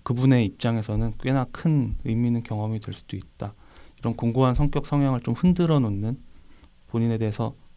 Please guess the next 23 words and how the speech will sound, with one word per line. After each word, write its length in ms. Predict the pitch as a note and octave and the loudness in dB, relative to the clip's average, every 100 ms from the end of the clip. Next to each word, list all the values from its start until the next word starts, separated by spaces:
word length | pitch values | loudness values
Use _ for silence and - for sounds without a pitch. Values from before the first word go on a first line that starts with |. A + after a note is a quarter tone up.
| - | -14
뭐 160 | - - - | -14 -14 -18
그 140 | - - | -20 -10
본인이 340 | - A#2 A#2 G#2+ | -2 2 2 -2
지금까지 320 | G#2+ G#2+ G#2 | -4 -4 -4
해왔던 240 | B2+ B2+ | -4 -4
경험에 320 | A#2 G#2+ A2 G#2+ | -4 -2 -2 -2
대해서 180 | G2+ | -4
다시 260 | - G#2 - | -6 -12 -8
생각을 400 | C3 C3 B2 A#2+ | -4 -4 -4 -4
해볼 160 | C3+ C3+ | -6 -8
수 120 | - | -12
있게 180 | - A2 | -8 -6
되는 280 | G#2 G#2+ A2 | -4 -6 -8
계기가 260 | - G#2 G#2+ | -12 -8 -8
될 140 | G#2 | -8
수 160 | - - | -12 -14
있다, 300 | - - G2+ - - - - - - - | -14 -12 -12 -16 -20 -20 -20 -20 -20 -12
어, 60 | B2 | -8
라는 200 | G#2+ G#2+ | -6 -6
측면에서 720 | - B2+ B2 A2 G#2+ C3 A#2 - | -4 -4 -2 -4 -4 -6 -6 -12
어쨌든 220 | A#2 A#2+ | -10 -10
치료를 480 | - D3+ D3 C#3+ C#3 | -6 -2 2 2 0
시작하면 720 | - D3 - E3 D3 D3 D3 | -2 -6 -2 0 0 0 -2